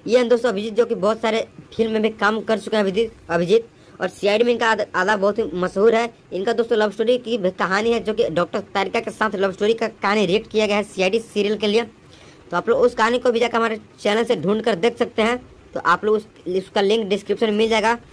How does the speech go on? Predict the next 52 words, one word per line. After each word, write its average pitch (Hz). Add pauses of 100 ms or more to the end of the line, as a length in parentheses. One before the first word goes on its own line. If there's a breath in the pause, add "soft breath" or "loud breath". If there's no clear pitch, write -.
(240 loud breath)
और 185
दोस्तों, 233
अभिजीत 220
का 247
जो 233
रियल 208
लाइफ 226 (100)
पार्टनर, 202
उसको 214
बारे 208
में 208
बात, 165
आगे 196
बात 208
करने 208
वाले 214
हैं 208
कि 190
कौन 202
है 202
रियल 202
लाइफ 208
पार्टनर 202 (360 loud breath)
और 180
कैसे 226
अभिजीत 226
लग्जरी 214
वाला 240
लाइफ 214
जी 185
रहे 185
हैं। 143
जी 202
हाँ 240
भाई 226
साहब, 247
अभिजीत 190
लग्जरी 202
वाला 220
रा-, 196
लाइफ 185
जी 151
रहे, 196
लाइफ 185
स्टाइल। 202 (1120 loud breath)
दोस्तों, 196
अभिजीत 196
जो 226
कि 226
सीआईडी 202
के 226
एक 226